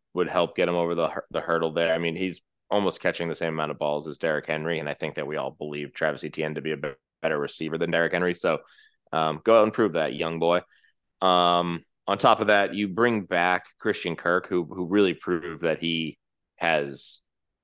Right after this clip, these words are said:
been worth every single penny they paid him. Um, he was a top, top of the table wide receiver this, this past season.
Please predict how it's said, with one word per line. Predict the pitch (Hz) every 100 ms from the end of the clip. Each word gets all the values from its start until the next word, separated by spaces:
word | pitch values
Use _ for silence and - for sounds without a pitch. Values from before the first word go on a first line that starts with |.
| _ -
been | 87 90
worth | 85 -
every | 90 82
single | 85 76
penny | 82 80
they | 76 73
paid | 80 80
him. | 85 87 _ _ _ -
Um, | 67 65 65 64
he | -
was | 95 82
a |
top, | - 80 - _ _ _ _ -
top | 85 85
of | 76
the |
table | - 82 85 80
wide | 76 73
receiver | - 82 80 80 71 _
this, | 76 -
this | - 78
past | - 80 76
season. | 87 85 82 82